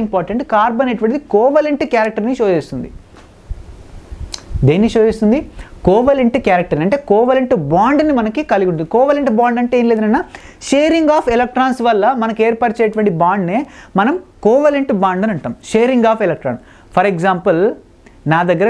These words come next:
చాక్లెట్ ఉంది, రెండు చాక్లెట్స్ ఉన్నాయి. मेरे पास two chocolates है, సి అంటే చాక్లెట్స్. For example, నీ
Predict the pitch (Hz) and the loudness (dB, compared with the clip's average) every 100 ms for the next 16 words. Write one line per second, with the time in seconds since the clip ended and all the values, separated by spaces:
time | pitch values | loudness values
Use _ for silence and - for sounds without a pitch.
0 | 233 202 160 165 156 123 117 160 202 208 | 0 -2 0 -2 -2 -4 -2 0 0 0
1 | 170 - 151 127 117 - - - 196 233 | -2 -2 -4 -4 -6 -8 -20 -6 0 0
2 | 233 190 254 - - - _ - - - | 2 0 0 -4 -16 -20 _ -20 -20 -20
3 | - 294 311 302 - 226 180 180 180 - | -4 0 0 0 0 0 0 -2 -2 -10
4 | 113 - - - - - - - - 247 | -10 -14 -20 -20 -20 -20 -20 -18 -4 0
5 | 247 196 190 277 190 143 123 113 - - | 2 0 -2 -2 -2 -2 -6 -8 -12 -20
6 | - - 269 277 220 262 254 247 220 - | -20 -2 0 2 2 0 0 0 -2 -4
7 | - - - 185 220 262 | -14 -20 -2 2 4 4